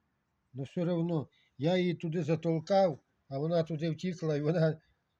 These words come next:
не вилізає нічого, не, не, не працює вона. Я практично таку ж, так,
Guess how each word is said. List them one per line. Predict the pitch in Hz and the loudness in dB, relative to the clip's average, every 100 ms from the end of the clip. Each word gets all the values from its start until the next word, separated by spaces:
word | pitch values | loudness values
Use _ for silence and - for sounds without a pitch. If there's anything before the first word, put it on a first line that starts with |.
| _ _ - | _ _ -14
не | 117 139 | -4 0
вилізає | 156 156 135 170 170 151 | 0 0 4 6 6 4
нічого, | 143 131 - 165 135 | -2 -8 -4 -2 -2
не, | 139 | -6
не, | 131 | -10
не | 143 147 | -8 -8
працює | - 160 - 190 151 120 | -6 -6 -6 -8 -6 -8
вона. | 104 98 _ _ _ _ _ _ _ _ _ _ _ _ _ _ _ _ _ _ _ _ _ _ _ _ _ _ _ - | -10 -14 _ _ _ _ _ _ _ _ _ _ _ _ _ _ _ _ _ _ _ _ _ _ _ _ _ _ _ -6
Я | 135 147 | -2 -2
практично | 151 139 170 156 156 | -2 -4 -4 -2 -4
таку | 147 139 165 | -4 -6 -4
ж, | 135 131 | -4 -4
так, | - | -8